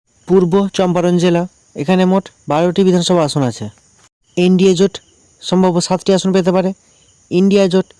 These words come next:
সম্ভাব্য পাঁচটি আসন পেতে পারে। জেএসপি, এমআইএম ও অন্যান্যদের এখানে খাতা খোলার কোনো সম্ভাবনা নেই। পশ্চিম চম্পারণ জেলা, এখানে মোট নয়টি বিধানসভা আসন আছে।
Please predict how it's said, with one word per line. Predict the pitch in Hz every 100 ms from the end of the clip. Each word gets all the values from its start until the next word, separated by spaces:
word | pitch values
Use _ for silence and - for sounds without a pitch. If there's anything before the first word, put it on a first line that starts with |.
| _ _ -
সম্ভাব্য | - 170 175 170
পাঁচটি | 170 208 - 196
আসন | 160 131
পেতে | 117 110
পারে। | 98 98 _ _ _ _ _ _ _ 156
জেএসপি, | 143 185 175 180 - - 196 202 - _ -
এমআইএম | 170 175 190 196 196 - _
ও | - 180 185
অন্যান্যদের | 185 190 190 185
এখানে | 185 185 185
খাতা | - 175
খোলার | 175 180 170
কোনো | 175
সম্ভাবনা | 175 160 151 135 123
নেই। | 110 104 _ _ _ _ _ _ _ _ _ _ _ _ -
পশ্চিম | 196 - 214 196
চম্পারণ | 196 175 165 156
জেলা, | 143 131 104 - _ -
এখানে | 165 185 190
মোট | 190 196 - _ _
নয়টি | 147 175 196
বিধানসভা | 202 196 175 180 151
আসন | 147 135
আছে। | -